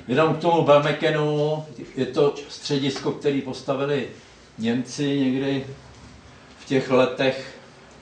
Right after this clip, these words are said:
před těma padesáti lety, takže to podle toho trochu vypadá, ale je tam hala, je tam bazén, jsou tam venkovní hřiště a hlavně kolečková dráha pro lyžování, pro biatlon.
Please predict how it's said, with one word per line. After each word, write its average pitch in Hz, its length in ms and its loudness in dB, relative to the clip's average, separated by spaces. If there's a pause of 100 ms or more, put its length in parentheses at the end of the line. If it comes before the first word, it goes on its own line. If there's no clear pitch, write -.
(460)
před 123 160 -8
těma 135 220 0
padesáti 131 640 0
lety, 123 520 -2
takže 123 220 -4
to 117 140 -8
podle 113 280 -4
toho 117 240 -6
trochu 120 500 -8 (480)
vypadá, 135 920 2 (340)
ale 131 440 4 (1600)
je 127 80 -6
tam 131 280 2
hala, 143 360 4
je 139 60 0
tam 127 240 0
bazén, 139 380 2
jsou 139 140 0
tam 131 220 0
venkovní 135 560 2
hřiště 135 580 0
a 139 140 0
hlavně 131 640 0 (280)
kolečková 123 680 -2
dráha 120 400 2
pro 117 200 -4
lyžování, 120 600 0
pro 120 180 -4
biatlon. 123 760 0